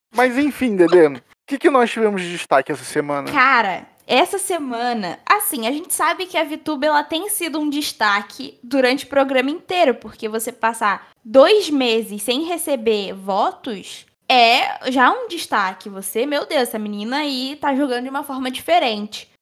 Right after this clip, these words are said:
Speaker 1: O teu jogo
Speaker 2: Só
Speaker 1: tem que
Speaker 2: que
Speaker 1: ser
Speaker 2: essa
Speaker 1: muito bom, porque
Speaker 2: semana
Speaker 1: geralmente você fede, você causa incômodo. Ela consegue
Speaker 2: Exatamente.
Speaker 1: feder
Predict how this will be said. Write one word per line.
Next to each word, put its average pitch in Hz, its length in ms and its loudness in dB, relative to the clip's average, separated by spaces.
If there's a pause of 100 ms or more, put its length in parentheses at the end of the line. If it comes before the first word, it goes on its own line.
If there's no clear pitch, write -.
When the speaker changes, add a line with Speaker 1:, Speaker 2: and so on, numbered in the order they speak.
(240)
Speaker 1:
O - 80 -6
teu 254 200 0
jogo 214 140 2
Speaker 2:
Só 330 80 2
Speaker 1:
tem 254 80 0
que 254 60 -8
Speaker 2:
que 330 60 -2
Speaker 1:
ser 254 60 6
Speaker 2:
essa 311 80 4
Speaker 1:
muito 240 160 0
bom, - 80 -
porque 226 80 2
Speaker 2:
semana 240 360 2
Speaker 1:
geralmente 233 300 2 (220)
você - 220 -2
fede, 160 420 0
você 175 200 -4
causa 160 300 2
incômodo. 156 680 -2 (300)
Ela 277 200 4
consegue 254 400 -2
Speaker 2:
Exatamente. 247 520 2
Speaker 1:
feder 240 260 6